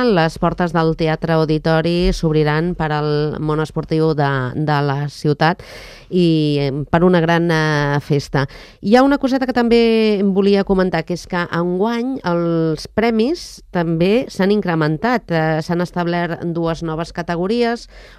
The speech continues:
Una fa referència a l'esport escolar. Eh, feies, eh, tu el comentari al començament d'aquesta conversa, doncs, de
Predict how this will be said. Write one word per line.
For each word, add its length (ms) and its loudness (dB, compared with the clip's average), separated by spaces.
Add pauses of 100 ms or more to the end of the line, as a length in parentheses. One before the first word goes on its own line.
Una 160 -2
fa 140 -4
referència 520 -4
a 40 -4
l'esport 380 -4
escolar. 480 0 (100)
Eh, 600 -6
feies, 580 -6
eh, 400 -6
tu 240 -4
el 300 0
comentari 460 0
al 120 -2
començament 400 -2
d'aquesta 240 -2
conversa, 560 0 (380)
doncs, 280 0
de 120 0